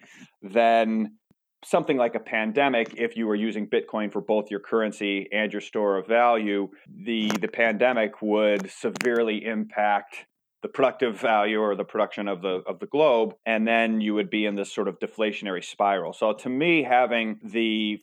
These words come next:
fiat currency separate, which gives the government the flexibility, but then having a neutral reserve asset floating in price to basically, it's the best of both worlds.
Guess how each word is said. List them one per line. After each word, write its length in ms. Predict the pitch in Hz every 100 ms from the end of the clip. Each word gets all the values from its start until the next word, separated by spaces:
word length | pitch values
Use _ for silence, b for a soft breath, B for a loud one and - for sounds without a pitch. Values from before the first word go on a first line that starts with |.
| -
fiat 380 | 147 131 113 -
currency 840 | - 117 117 110 - 110 104 101 92
separate, 640 | - - 147 135 117 110 107
which 300 | 110 - -
gives 240 | 120 95
the 100 | 107
government 360 | 117 110 107 98
the 80 |
flexibility, 800 | - 110 101 104 - 131 127 113
but 160 | 104 107
then 160 | 113 107
having 420 | 113 117 113 107
a 140 | 104
neutral 480 | 104 117 120 123 110
reserve 480 | 101 - 117 110 92 -
asset 520 | 107 113 113 113 104 -
floating 360 | 113 113 110 104
in 160 | 98 92 -
price 540 | 127 127 113 110 - _
to 140 | 131 -
basically, 880 | 127 127 131 139 120 113 110 107 104 -
it's 140 | 117
the 100 | 123
best 300 | 117 117 110
of 100 | 110
both 260 | 120 120 117
worlds. 280 | 101 90